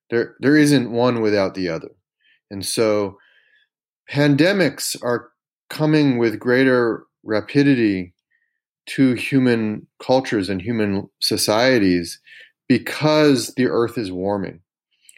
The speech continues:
and because human, um, development and human civilizations are in, um,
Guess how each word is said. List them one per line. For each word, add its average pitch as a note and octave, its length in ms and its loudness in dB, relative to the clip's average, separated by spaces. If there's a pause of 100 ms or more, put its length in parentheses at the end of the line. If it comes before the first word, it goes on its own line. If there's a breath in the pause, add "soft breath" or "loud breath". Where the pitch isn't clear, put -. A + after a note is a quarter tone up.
and B2 260 2
because D3 540 2 (140)
human, C#3+ 520 4 (400 soft breath)
um, G#2 340 -2
development A2 640 0
and F#2+ 140 -4
human B2+ 320 -2
civilizations G#2+ 1120 0 (560)
are G#2 280 2
in, A#2 300 -4 (200)
um, F#2+ 420 0